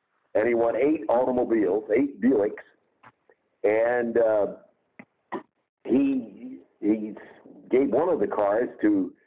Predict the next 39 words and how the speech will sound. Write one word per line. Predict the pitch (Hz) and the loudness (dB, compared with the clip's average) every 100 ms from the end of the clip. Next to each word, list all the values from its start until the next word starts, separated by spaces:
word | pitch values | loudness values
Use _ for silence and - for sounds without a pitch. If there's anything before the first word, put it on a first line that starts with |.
| _ _ - - | _ _ -18 -4
his | 104 110 95 | 0 0 -2
brother, | 98 160 127 104 | 0 0 2 0
who | 110 | -2
was | 107 98 | -4 -4
a | |
missionary | 92 147 160 110 104 104 104 | 0 0 0 -2 0 0 0
in | 95 | -2
Africa, | 127 170 - - 80 - - - 90 - - 85 | -2 -2 -4 -2 -2 -2 -10 -18 -16 -16 -6 -2
and | 98 | 0
then | 135 | 0
he | 127 107 - | 0 -4 0
sold | 151 190 170 117 | 2 2 0 -2
the | 107 | 0
rest | 107 170 - | 2 0 0
of | 101 85 | 0 0
them | 110 - _ - _ - | -2 -10 _ -20 _ -4
and | 98 98 - | 0 0 0
bought | 135 139 | 0 0
himself | 101 - 135 139 - - _ _ _ _ _ - | -2 0 2 2 -2 -14 _ _ _ _ _ -6
a | 82 | -4
bright, | 82 117 147 165 - - | -2 0 0 -2 -8 -2
shiny | 135 147 151 | 0 0 -2
new | 139 147 139 | -2 -2 -2
four-door | - 147 135 143 139 | 0 0 2 2 2
Mercedes, | 123 110 - 143 127 95 - | 0 -2 0 0 0 -4 -4
which | 98 95 | -2 0
was | 101 92 - - | 0 -2 -6 -4
his, | 95 98 101 92 | -2 -2 -4 -6
the | 92 | -4
car | - 117 127 | -2 0 0
of | 120 | 0
his | 101 - | -2 -2
dreams. | 123 117 92 - - _ _ _ - - _ | 0 0 -2 -8 -20 _ _ _ -20 -20 _
And | - 120 | -2 -2
he | - - | -2 0
still | 214 208 | 2 2
has, | 160 202 185 120 123 | 0 0 0 0 0
he | 123 | 2
looked | 151 185 - | 0 0 -4